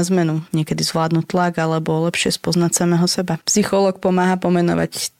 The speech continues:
tie obavy, nastaviť realistické očakávania a niekedy posilniť vnútorné zdroje. Mnoho ľudí zažíva pred zmenou, či už je to nejaká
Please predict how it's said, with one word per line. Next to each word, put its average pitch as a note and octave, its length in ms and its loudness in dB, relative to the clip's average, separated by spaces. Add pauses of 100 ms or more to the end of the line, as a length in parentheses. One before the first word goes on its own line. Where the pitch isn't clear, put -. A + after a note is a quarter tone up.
tie D#3+ 160 0
obavy, D#3+ 640 0
nastaviť E3 560 0
realistické E3 560 -2
očakávania D#3+ 920 0
a D#3+ 60 2
niekedy E3 320 0
posilniť F#3+ 640 2
vnútorné F#3 480 2
zdroje. F3+ 480 0
Mnoho G3 400 2
ľudí F3+ 160 0
zažíva F3+ 400 0
pred F3 240 -4
zmenou, F3 720 2
či F3 160 0
už E3+ 160 2
je - 80 -2
to E3+ 80 2
nejaká E3+ 560 0